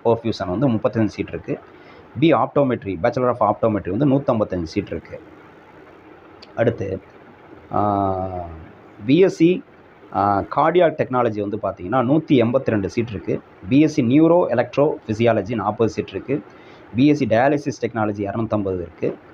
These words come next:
பி எஸ் சி ஆப்ரேஷன் தியேட்டர், ஆ, and அது கட்டாயிருக்கு. அது வந்து, ஆ, முந்நூற்றம்பது சீட் இருக்கு. அடுத்து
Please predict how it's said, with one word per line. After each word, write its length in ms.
பி 100
எஸ் 140
சி 80
ஆப்ரேஷன் 540
தியேட்டர், 460
ஆ, 580
and 340
அது 300
கட்டாயிருக்கு. 580
அது 200
வந்து, 240
ஆ, 300
முந்நூற்றம்பது 360
சீட் 240
இருக்கு. 320
அடுத்து 560